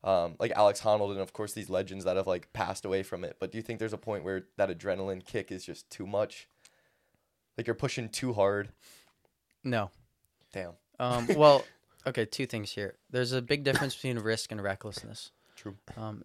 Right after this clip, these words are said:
Speaker 2: it's a f-, well, it's a fine line, but it's a big difference.
Speaker 1: Mm-hmm.
Speaker 2: Um, risk is, like, the trained athletes, right? The, the athletes are trained in what they do. They know what they're doing. Obviously, freak accidents happen all the time.
Speaker 1: Yeah.
Speaker 2: I think it's actually one of the most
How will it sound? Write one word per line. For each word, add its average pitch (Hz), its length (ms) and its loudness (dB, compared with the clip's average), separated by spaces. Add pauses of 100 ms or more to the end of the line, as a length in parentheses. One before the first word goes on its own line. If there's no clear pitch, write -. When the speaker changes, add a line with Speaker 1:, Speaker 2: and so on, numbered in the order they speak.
Speaker 2:
it's - 120 -10
a 123 40 -8
f-, - 160 -12
well, 127 240 0 (120)
it's - 100 -10
a 117 60 -2
fine 143 460 0
line, 104 420 0 (160)
but 107 100 -10
it's 104 140 -8
a 101 40 -12
big 98 220 -8
difference. - 500 -16 (140)
Speaker 1:
Mm-hmm. 107 500 -14
Speaker 2:
Um, 107 500 -4 (680)
risk 123 280 2
is, 113 140 -4
like, 107 160 -4
the 107 80 -12
trained 107 300 -4
athletes, 98 540 -8 (140)
right? 104 260 -12
The, 104 120 -14 (460)
the 113 80 -4
athletes 110 400 -2
are 101 520 0 (240)
trained 120 440 -4 (100)
in 110 140 -6
what 104 140 -6
they 101 100 -8
do. 107 180 -6
They 104 140 -6
know 101 140 -6
what 98 100 -6
they're 98 100 -10
doing. 101 320 -8 (460)
Obviously, 110 400 -2
freak 113 260 -10
accidents 104 440 -6
happen 104 260 -6
all 95 140 -10
the 101 80 -10
time. 101 320 -10 (220)
Speaker 1:
Yeah. - 60 -18 (240)
Speaker 2:
I 127 80 2
think 135 260 -4
it's 120 140 -4
actually 113 380 -2
one 107 180 -4
of 104 220 -8
the 107 100 -6
most 104 380 -8